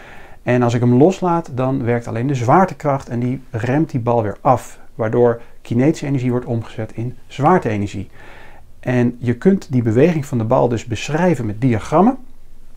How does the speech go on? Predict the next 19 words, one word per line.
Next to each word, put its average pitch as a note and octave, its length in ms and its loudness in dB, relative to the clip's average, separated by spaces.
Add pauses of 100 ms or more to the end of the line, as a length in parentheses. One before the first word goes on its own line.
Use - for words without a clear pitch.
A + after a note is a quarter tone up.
(280)
met A2+ 240 -4
krachten E3+ 500 0 (400)
of - 160 -8
met B2 240 -4
energie. A#2 520 0 (640)
Ehm, A#2 440 0
en C3+ 120 2
daar F3 80 8
moet G3+ 140 6
je - 60 -4
flexibel, F3 1080 2
eh, C3+ 120 0
tussen C#3+ 300 -2
kunnen B2+ 200 2
schakelen. A#2+ 480 2 (440)
Nou, F#2+ 140 -4
dat D#3+ 140 2
is D#3 120 0
de G#2+ 140 -2